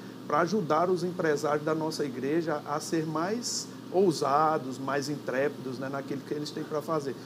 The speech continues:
Então, essa reunião começou, surgiu dessa maneira, da gente trocar as experiências da gente. Pra você ter uma ideia, hoje a gente tem cento e vinte e nove escolas bíblicas remas espalhadas pelo Brasil e no mundo,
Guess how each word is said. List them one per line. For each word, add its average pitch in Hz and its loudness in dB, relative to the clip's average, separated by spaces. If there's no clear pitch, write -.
Então, 139 2
essa 170 6
reunião 165 4
começou, 175 2
surgiu 160 4
dessa 175 2
maneira, 180 2
da 139 2
gente 147 0
trocar 175 4
as 160 4
experiências 135 2
da 135 2
gente. 127 -4
Pra 165 2
você 185 4
ter 190 2
uma 190 2
ideia, 165 6
hoje 170 6
a 165 4
gente 165 0
tem 170 2
cento 208 -2
e 208 2
vinte 202 0
e - -4
nove 160 2
escolas 151 2
bíblicas 151 0
remas 151 0
espalhadas 143 4
pelo 147 2
Brasil 147 4
e 190 0
no 214 2
mundo, 139 -2